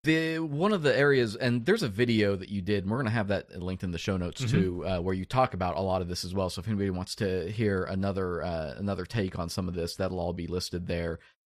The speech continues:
Speaker 1: Um, you emphasized the difference between the process of learning and practicing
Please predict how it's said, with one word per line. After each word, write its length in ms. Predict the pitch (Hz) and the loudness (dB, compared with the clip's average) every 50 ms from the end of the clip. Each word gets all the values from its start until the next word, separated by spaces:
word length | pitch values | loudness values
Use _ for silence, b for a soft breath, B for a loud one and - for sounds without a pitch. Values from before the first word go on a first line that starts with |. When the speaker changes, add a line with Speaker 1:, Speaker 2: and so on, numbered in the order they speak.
| _ _ _ - - | _ _ _ -2 0
Speaker 1:
Um, 360 | 117 113 110 107 107 107 - _ _ _ _ _ _ - | 2 4 4 4 2 0 -4 _ _ _ _ _ _ -6
you 240 | 160 147 147 143 - - - _ _ _ - | -2 -2 -2 -2 -4 -8 -20 _ _ _ -2
emphasized 800 | 170 185 220 220 196 - 175 143 139 135 120 107 104 120 - 123 | 0 0 0 0 0 0 2 4 4 4 2 0 -4 -8 -8 -4
the 100 | 104 113 | -2 0
difference 420 | 104 120 139 - - 139 127 - - | 4 2 2 2 2 -2 -2 -2 -6
between 480 | 92 - - - 123 117 113 110 104 | -8 -8 -4 -2 -2 0 2 0 0
the 100 | 101 104 | 0 -2
process 420 | - - 123 113 113 - 113 - 101 | -2 0 2 2 2 0 -2 -2 -2
of 200 | 95 95 90 92 | -2 -2 -2 -4
learning 560 | 101 92 95 95 101 110 120 123 123 123 92 | -4 -2 0 0 0 2 0 0 0 -2 -2
and 120 | 95 92 | -4 -6
practicing 760 | - - 92 98 - - - 135 - - 143 147 160 156 160 | -2 2 2 2 2 0 -8 -8 -4 -4 -2 -2 -2 -4 -6